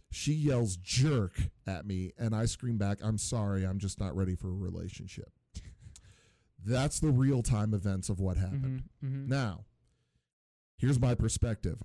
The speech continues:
Speaker 1: I walk up, or I'm walking down the hallway, and I accidentally bump this girl's arm.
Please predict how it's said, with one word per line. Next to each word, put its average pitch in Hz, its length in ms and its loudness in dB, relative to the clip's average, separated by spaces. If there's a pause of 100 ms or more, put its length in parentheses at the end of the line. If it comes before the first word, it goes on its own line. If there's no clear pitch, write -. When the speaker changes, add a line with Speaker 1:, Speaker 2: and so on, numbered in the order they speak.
Speaker 1:
I 127 200 2
walk 131 360 4
up, 110 280 2
or 123 80 4
I'm 120 240 4
walking 127 220 2
down 117 120 0
the 107 80 2
hallway, 92 300 2
and 95 80 0
I 101 80 0
accidentally 95 400 -4
bump 87 260 -8
this - 140 -12
girl's - 300 -10
arm. 78 240 -14